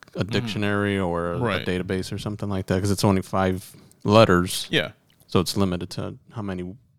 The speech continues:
Speaker 1: words there are in the world.
Speaker 2: Okay. Interesting.
Speaker 1: So would you play it on a Game Boy?
Speaker 2: I guess. I wouldn't go out of my way.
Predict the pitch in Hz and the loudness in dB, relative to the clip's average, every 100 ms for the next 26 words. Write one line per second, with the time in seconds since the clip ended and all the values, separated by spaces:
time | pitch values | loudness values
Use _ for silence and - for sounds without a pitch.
0 | 113 104 110 101 - 90 87 87 87 87 | 0 6 8 6 4 4 4 2 -4 -4
1 | 87 87 - _ _ - 139 135 110 139 | -6 -6 -12 _ _ -8 -6 -4 -6 -8
2 | - _ 120 101 - 110 117 - _ - | -16 _ -12 -10 -8 -10 -10 -16 _ 4
3 | 110 95 101 117 110 117 117 123 135 151 | 6 6 4 4 6 6 6 4 4 4
4 | 160 160 - - 117 110 143 143 131 143 | 4 2 -2 -4 -4 0 4 4 4 4
5 | 165 110 107 101 92 90 92 120 92 | 4 2 -2 -2 -4 -6 -2 -2 -2